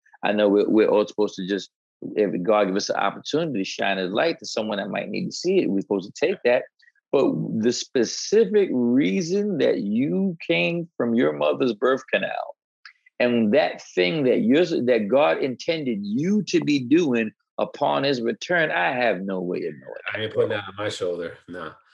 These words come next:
Speaker 1: I'm not, and, and I'm amazed at the people that try to do that to other people.
Speaker 2: Yeah. And you, it's hard enough
Speaker 1: 'Cause,
Speaker 2: to figure
Speaker 1: 'cause
Speaker 2: out
Speaker 1: I don't, I don't, I can't say, like, what makes a gospel rapper. Like, what ma-, if, like, like, like, people say, "Oh, this person says he's Christian, but he's not a Christian rapper." I don't know, bro.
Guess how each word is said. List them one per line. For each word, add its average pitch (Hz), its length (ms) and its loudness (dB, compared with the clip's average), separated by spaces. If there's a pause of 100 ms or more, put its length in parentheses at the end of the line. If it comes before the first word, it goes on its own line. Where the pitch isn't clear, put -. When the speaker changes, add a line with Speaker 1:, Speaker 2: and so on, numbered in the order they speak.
(160)
Speaker 1:
I'm 190 200 0
not, 190 120 2
and, 156 140 0
and 170 340 0
I'm 202 120 0
amazed 196 520 2
at 202 120 0
the 196 80 -2
people 226 320 0
that 214 160 2
try 220 240 -2
to 214 120 0
do 254 220 -6
that 233 220 0
to 131 120 -2
other 110 140 -4
people. 92 260 -10
Speaker 2:
Yeah. 76 60 -14 (320)
And 104 140 -6
you, 151 120 -4
it's - 160 -2
hard 156 220 0
enough 180 180 4
Speaker 1:
'Cause, 180 100 2
Speaker 2:
to - 60 -14 (140)
figure 185 80 6
Speaker 1:
'cause 175 100 6
Speaker 2:
out 185 60 4
Speaker 1:
I 220 40 4
don't, 240 220 0
I 220 120 0
don't, 240 240 -2
I 214 120 -2
can't 233 300 -10
say, 233 300 2
like, 165 260 0
what 165 240 -4
makes 165 300 -8
a 156 60 0
gospel 160 520 -6
rapper. 180 400 -2
Like, 107 180 2
what 147 200 0
ma-, 147 80 4 (300)
if, 131 140 2
like, 135 160 2
like, 131 180 2
like, 131 200 -2
people 202 160 0
say, 180 80 2
"Oh, 208 160 6
this 220 200 0
person 208 320 0
says 208 300 2 (200)
he's 226 120 2
Christian, 226 380 -2
but 208 100 0
he's 220 100 0
not 214 120 -2
a 208 60 -4
Christian 202 320 -6
rapper." 208 260 0 (220)
I 208 180 -2
don't 220 240 -2 (100)
know, 226 260 -8 (140)
bro. 233 360 0